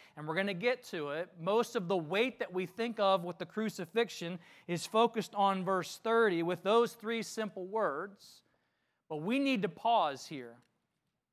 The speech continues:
Because these two simple words, "I thirst," I believe are very significant. They are powerful words.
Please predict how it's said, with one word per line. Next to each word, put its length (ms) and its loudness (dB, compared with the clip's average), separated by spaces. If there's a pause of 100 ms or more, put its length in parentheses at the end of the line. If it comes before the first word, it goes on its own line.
(840)
Because 220 0
these 260 2
two 180 -2
simple 360 0
words, 320 6
"I 180 2
thirst," 580 4
I 180 6
believe 420 0 (720)
are 120 4
very 520 4
significant. 800 -6
They 100 0
are 140 2
powerful 640 0
words. 640 -6